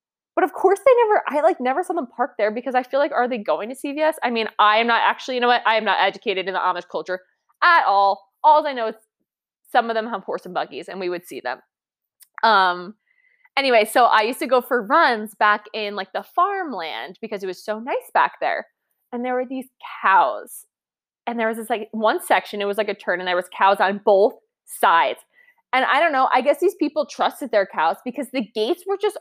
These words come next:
open, like, which is so great. That means they probably can, like, roam how they want. Me, not knowing farm life at all, running past these cows every, you guys, there was, like, twenty cows, I'm not even kidding. And they would <laughs> all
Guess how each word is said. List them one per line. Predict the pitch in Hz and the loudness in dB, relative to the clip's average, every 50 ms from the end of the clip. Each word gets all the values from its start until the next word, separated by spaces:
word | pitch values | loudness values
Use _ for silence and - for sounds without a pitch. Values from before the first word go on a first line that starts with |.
| - _ | -2 _
open, | - 226 240 233 233 170 151 170 | 4 4 6 4 2 0 -2 -2
like, | 175 165 180 _ _ _ _ _ - | -6 -8 -10 _ _ _ _ _ -2
which | 277 320 - | 0 2 2
is | 330 269 - | 2 0 0
so | - 302 269 302 | 2 2 2 4
great. | 220 - 220 202 180 | 4 2 2 2 4
That | - 202 185 | 2 0 0
means | 214 208 214 | 0 -4 -4
they | 233 202 | -4 -6
probably | 202 - 233 208 214 214 202 196 | -4 0 0 2 2 2 0 0
can, | 202 - 233 | -2 -6 -6
like, | 202 180 175 214 208 | -6 -6 -8 -8 -4
roam | - 196 202 208 214 214 214 | 0 2 4 4 4 2 2
how | 247 226 185 | 0 0 0
they | 180 180 180 | 0 0 -2
want. | 208 233 285 330 339 349 370 381 - - _ _ _ _ _ _ _ _ _ _ _ _ _ _ _ _ _ | -2 0 2 2 4 4 2 0 -2 -4 _ _ _ _ _ _ _ _ _ _ _ _ _ _ _ _ _
Me, | - 202 226 269 403 440 427 302 277 277 294 - _ _ _ _ _ _ _ _ _ _ _ _ _ | -6 -2 0 2 4 4 4 4 2 0 -2 -4 _ _ _ _ _ _ _ _ _ _ _ _ _
not | 233 240 262 302 330 302 | 0 4 4 4 4 2
knowing | 359 370 381 359 359 - - - 233 - - - | -2 -6 -6 -6 -8 -10 -12 -14 -14 -14 -12 -4
farm | - 269 277 339 403 381 302 | 0 2 2 2 0 -2 -2
life | 240 208 226 - - - - | -2 -4 -4 -4 -6 -4 0
at | 254 294 311 - - | 0 2 2 2 4
all, | - 277 285 285 247 208 202 - - - | 6 6 8 8 8 6 4 0 -4 -14
running | 220 214 220 208 208 294 381 381 | -8 -4 -2 -2 -2 -4 -6 -8
past | - 302 262 277 - | -4 -2 -4 -2 -4
these | - 285 - _ | -8 -14 -14 _
cows | 254 226 160 185 185 - _ - | -4 -2 -2 -2 -4 -8 _ -2
every, | 214 208 214 226 233 277 311 - - | 0 0 0 0 -4 -8 -12 -10 -8
you | 240 269 | -6 -2
guys, | 220 180 113 85 - _ _ _ _ _ | 0 0 -2 -2 -6 _ _ _ _ _
there | - 254 | -8 -8
was, | 294 311 | -6 -6
like, | 403 381 - | -8 -10 -12
twenty | _ _ - 214 214 175 | _ _ -14 -12 -12 -10
cows, | 214 220 156 147 - | -8 -8 -8 -8 -10
I'm | 185 190 | -12 -14
not | 202 196 | -14 -14
even | 196 202 214 | -14 -16 -18
kidding. | - 208 - - _ _ _ _ _ _ _ _ _ - - - | -18 -18 -18 -18 _ _ _ _ _ _ _ _ _ -10 -4 0
And | 226 226 | 2 4
they | 220 214 | 4 4
would | 220 202 - | 4 4 2
<laughs> | - | 2
all | - 311 311 285 233 262 294 - - | 2 4 4 6 6 4 4 2 -2